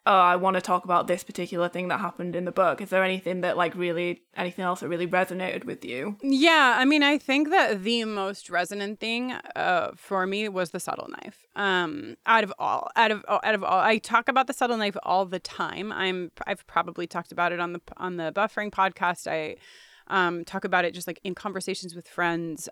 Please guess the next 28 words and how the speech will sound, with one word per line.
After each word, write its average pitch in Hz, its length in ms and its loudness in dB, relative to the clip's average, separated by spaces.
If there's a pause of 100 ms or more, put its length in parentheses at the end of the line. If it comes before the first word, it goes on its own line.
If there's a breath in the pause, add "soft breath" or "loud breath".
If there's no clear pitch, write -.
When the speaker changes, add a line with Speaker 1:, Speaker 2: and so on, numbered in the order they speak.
Speaker 2:
Um, 160 500 -2
at 208 140 -4
the 214 80 -2
time 294 320 2
when 330 100 4
I 262 60 4
was 220 120 0
reading 202 280 -2
it, 190 160 -4
so, 226 80 -6
like, 226 160 2
I've 262 120 6
always 302 320 2
felt, - 380 2 (500 loud breath)
I - 60 -4
mean, 285 140 4
I've 285 40 4
always 330 220 4
been, 240 140 -2
like, 214 180 -2
sort 208 140 -4
of 190 100 -12
connected 185 560 -6
to - 1040 -6 (720)
some 240 260 -2
kind 220 300 0
of, 170 220 -2
like, - 260 -6